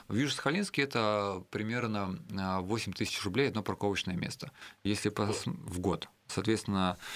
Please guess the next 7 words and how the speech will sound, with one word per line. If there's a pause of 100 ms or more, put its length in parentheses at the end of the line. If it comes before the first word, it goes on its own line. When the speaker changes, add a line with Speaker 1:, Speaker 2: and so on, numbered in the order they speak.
(200)
Speaker 1:
на, (240)
м, (120)
то
количество
парковочных
мест,
которые